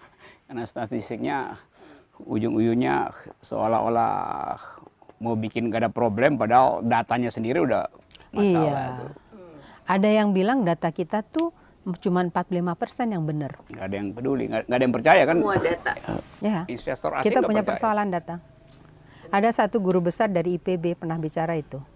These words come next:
Speaker 1: Mhm. Jadi ngambil keputusan dengan data yang palsu atau yang dimanipulasi
Speaker 2: Hmm.
Speaker 1: itu. Ya mungkin itu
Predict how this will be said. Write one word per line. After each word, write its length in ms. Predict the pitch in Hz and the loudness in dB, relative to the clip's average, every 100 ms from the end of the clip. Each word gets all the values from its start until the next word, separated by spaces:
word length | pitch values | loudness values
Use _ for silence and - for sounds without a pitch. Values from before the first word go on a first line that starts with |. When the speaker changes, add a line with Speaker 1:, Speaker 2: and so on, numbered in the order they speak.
| - | -10
Speaker 1:
Mhm. 480 | 127 143 131 120 139 - - - - - - - - | -8 -6 -4 -6 -6 -14 -20 -20 -20 -20 -20 -20 -8
Jadi 160 | 135 143 | 0 4
ngambil 300 | 139 135 139 | 6 6 4
keputusan 800 | 139 127 127 - 123 151 170 175 | 2 -2 -4 -2 -2 0 -2 2
dengan 240 | 127 127 120 | 0 0 0
data 400 | 120 123 139 135 | 2 2 2 2
yang 260 | 127 120 110 - | 2 -4 -8 -4
palsu 400 | 101 110 - 104 | -4 -4 -4 -6
atau 160 | 104 | -4
yang 120 | 117 | -4
dimanipulasi 760 | 117 113 117 117 120 113 95 120 | -2 -2 -4 -6 -4 -2 -2 -4
Speaker 2:
Hmm. 80 | 95 | -6
Speaker 1:
itu. 140 | 85 - - - - - - - - - | -10 -14 -18 -20 -20 -20 -20 -20 -20 -10
Ya 160 | - 151 | 0 4
mungkin 240 | 208 254 | 4 2
itu 160 | 294 | 2